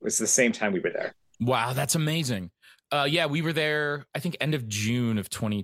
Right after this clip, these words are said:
Speaker 2: twelve. Yeah. So anyway, uh, we just had a little map and we're walking around. And, you know,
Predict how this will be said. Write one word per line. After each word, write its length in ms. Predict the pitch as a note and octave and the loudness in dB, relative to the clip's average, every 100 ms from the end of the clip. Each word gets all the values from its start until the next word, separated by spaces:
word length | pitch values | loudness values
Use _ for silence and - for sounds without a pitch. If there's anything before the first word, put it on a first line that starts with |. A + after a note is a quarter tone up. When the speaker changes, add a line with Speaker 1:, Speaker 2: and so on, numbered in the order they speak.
| - | -6
Speaker 2:
twelve. 480 | - - - - A2 | -6 -4 -4 -4 -2
Yeah. 200 | G#2+ - _ - - - - - - | -2 -4 _ -20 -20 -20 -20 -6 0
So 120 | A3 | 4
anyway, 360 | G#3+ C#3+ A#2+ - - - _ _ - | 6 4 2 -4 -20 -20 _ _ -4
uh, 380 | C#3+ C#3+ D#3 - | 0 2 2 0
we 100 | F#3 | 0
just 100 | E3+ | 2
had 120 | G3 F#3+ | 2 2
a 20 | |
little 160 | D#3+ C#3+ | 2 2
map 320 | A2+ B2 C#3+ | 0 -2 -2
and 100 | C#3 | -2
we're 120 | C3 | 0
walking 320 | B2+ C3+ C#3+ | 0 -2 -2
around. 460 | A#2+ A2+ A#2 A#2 B2+ | -2 0 0 -2 -2
And, 300 | B2+ B2 B2 | -2 -2 -2
you 80 | C#3 | -2
know, 300 | A#2+ G2+ A2+ | -2 -2 -6